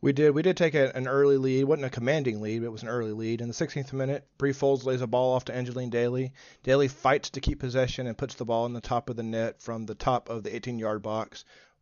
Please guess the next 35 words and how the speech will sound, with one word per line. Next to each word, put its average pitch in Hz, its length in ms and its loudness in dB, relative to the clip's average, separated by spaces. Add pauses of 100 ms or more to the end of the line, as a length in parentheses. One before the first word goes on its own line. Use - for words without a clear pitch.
and 113 460 -2
made 117 160 -4
the 110 80 -12
score 117 260 -6
one 113 380 -4
nil 107 340 -4 (100)
Auburn. 101 440 -6 (360)
In 127 100 -10
the - 40 -14
thirty-seventh 156 640 2
minute, 120 420 -6
Florida 135 300 0
crosses 131 300 -4
a 127 60 0
ball 120 280 0
in 120 60 -6
front 123 160 -6
of 120 60 -4
the 117 160 -4
net, 123 240 -2
and 113 120 -10
the 110 40 -10
Gators 123 340 -2
are 110 80 -8
able 120 240 -2
to 117 80 -6
get 123 140 -6
the 107 60 -12
ball 113 340 0
behind 110 460 -6
Kate 110 200 -6
Hart, 110 380 -6 (320)
one 120 340 -4
one 113 320 -6
all. 101 380 -4